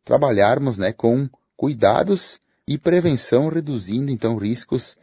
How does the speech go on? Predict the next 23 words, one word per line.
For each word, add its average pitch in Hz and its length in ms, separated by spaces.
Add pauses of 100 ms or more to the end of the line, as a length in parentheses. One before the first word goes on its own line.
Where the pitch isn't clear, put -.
(260)
de - 100
problemas 117 680
que 110 280 (400)
comprometam 110 760 (140)
a 104 140
saúde, 101 520
né, 90 180
do 90 240 (100)
nossos 87 400
produtores. 117 840 (440)
Problemas 175 480
esses 147 340
que - 140
podem 123 420
ser, 110 280
então, 104 440 (320)
de 113 140
um 139 100
risco 120 580
infeccioso, 131 880
né? 104 300 (440)
Algumas 110 440
doenças, 110 840